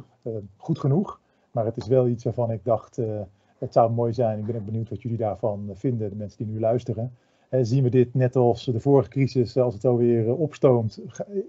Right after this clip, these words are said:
ja, wat blijft er nog over van deze, van deze lessen?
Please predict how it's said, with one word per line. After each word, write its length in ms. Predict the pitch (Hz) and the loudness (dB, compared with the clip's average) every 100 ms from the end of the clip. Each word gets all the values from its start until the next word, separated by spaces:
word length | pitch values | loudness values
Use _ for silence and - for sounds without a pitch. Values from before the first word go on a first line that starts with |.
| 269 | -6
ja, 240 | 147 131 | 2 4
wat 160 | 110 120 | 4 2
blijft 260 | 131 127 131 | 4 2 2
er 80 | |
nog 180 | 123 113 | -4 -2
over 280 | 147 127 120 | 2 2 0
van 200 | 117 117 | -2 -2
deze, 540 | 113 113 - 110 104 98 _ _ _ | 0 -2 -4 -8 -8 -12 _ _ _
van 180 | - 131 | -2 0
deze 220 | 113 110 | 0 0
lessen? 340 | 107 135 - | 4 4 4